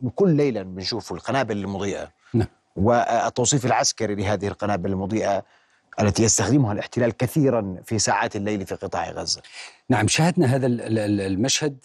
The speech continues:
Speaker 2: آه، آه، كثيرا حسب ما رشح من، من وسائل الإعلام في المناطق الشمالية من قطاع غزة، وشاهدنا جزء منها مع ساعات المغرب تقريبا في المحور الشرقي الذي تكلمنا عنه قريبا من، من جحر الديك، ما بين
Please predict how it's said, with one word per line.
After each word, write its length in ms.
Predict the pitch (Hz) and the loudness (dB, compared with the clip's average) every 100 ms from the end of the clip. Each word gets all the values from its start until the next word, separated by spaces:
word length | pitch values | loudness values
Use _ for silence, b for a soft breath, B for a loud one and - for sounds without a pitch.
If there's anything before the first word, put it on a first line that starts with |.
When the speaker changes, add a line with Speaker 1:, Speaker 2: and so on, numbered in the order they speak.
| - | -8
Speaker 2:
آه، 640 | 123 110 104 101 104 98 98 | -4 -2 -2 -4 -4 -4 -6
آه، 60 | - | -6
كثيرا 400 | - 139 143 139 | -2 0 0 0
حسب 240 | 139 131 | -2 -2
ما 100 | 113 | -2
رشح 280 | 113 113 107 | -2 -2 -2
من، 300 | 110 107 101 | 0 0 0
من 100 | 110 | 0
وسائل 260 | 107 - 120 | 0 -2 -2
الإعلام 420 | 113 123 127 127 | -2 -2 -4 -6
في 80 | - | -2
المناطق 380 | 117 120 139 - | 0 2 0 -4
الشمالية 580 | 127 - 120 117 120 98 | -2 2 2 2 2 0
من 120 | 98 | -2
قطاع 340 | 101 98 117 110 | -4 -4 -2 -2
غزة، 280 | 110 131 131 b b b - | -4 -4 -6 b b b 0
وشاهدنا 400 | 107 143 127 131 | 2 2 2 2
جزء 280 | 139 131 | 2 2
منها 280 | 123 135 110 | 2 0 2
مع 160 | 117 107 | 0 0
ساعات 360 | - 120 131 | -2 -2 -2
المغرب 280 | 131 127 123 104 | 0 0 -2 -6
تقريبا 440 | - 139 131 98 - b b b | -2 0 0 -2 -8 b b b
في 80 | 123 | 4
المحور 320 | 127 101 117 | 4 4 2
الشرقي 360 | 110 - 123 127 | 2 0 0 2
الذي 200 | 120 113 | 2 0
تكلمنا 460 | - 135 123 127 | 0 2 4 4
عنه 320 | 127 127 127 - | 2 0 -2 -2
قريبا 280 | 131 131 127 | 0 2 2
من، 200 | 123 117 _ _ - | -2 -4 _ _ 2
من 120 | 117 | 4
جحر 220 | 117 117 | 4 2
الديك، 320 | 123 113 135 | 0 2 2
ما 100 | 127 | 2
بين 240 | 113 131 | 2 0